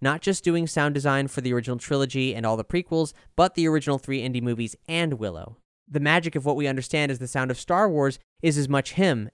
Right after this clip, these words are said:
as it is John Williams. This interview was conducted in twenty twelve at Star Wars Celebration six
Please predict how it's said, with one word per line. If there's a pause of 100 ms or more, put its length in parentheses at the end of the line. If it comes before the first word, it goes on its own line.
as
it
is
John
Williams. (520)
This
interview
was
conducted
in
twenty
twelve
at
Star
Wars
Celebration
six